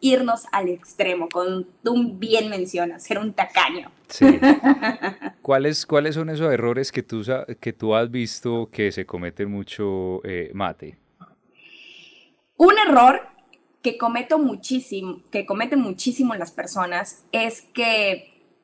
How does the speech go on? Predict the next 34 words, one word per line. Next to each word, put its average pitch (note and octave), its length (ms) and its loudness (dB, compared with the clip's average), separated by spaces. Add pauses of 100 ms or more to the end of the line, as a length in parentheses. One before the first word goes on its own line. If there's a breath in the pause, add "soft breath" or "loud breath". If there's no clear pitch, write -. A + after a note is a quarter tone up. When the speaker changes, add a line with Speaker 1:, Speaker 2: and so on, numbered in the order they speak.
(180)
Speaker 1:
creen C#4 340 6
que C4 80 -2
el A3+ 100 -6
presupuesto G#3+ 580 -6
es A3 100 -10
perfecto, - 880 -6 (400)
que A3+ 120 2
no A#3+ 260 2
se A#3+ 240 -4
mueve. F3+ 580 -4 (560)
El A#3+ 160 -2
presupuesto C4+ 580 0
simple C#4 400 4
y - 20 6
sencillamente G#3 840 -2
es A3 220 -6
una A#3+ 260 0
guía G3 600 0
de G3 200 -4
cómo A#3 560 0 (160)
tú C4+ 180 2
planificas F#3+ 1040 0
o F#3+ 200 -6
cómo A3 300 -2
te G3 140 -4
gustaría F3+ 800 0 (400 soft breath)
llevar G#3+ 300 6
a G#3+ 140 0
cabo G3 520 2
la G#3+ 120 2
organización F3+ 600 -6
de F3+ 100 -8
tu G#3+ 80 -10
dinero, A3 420 -2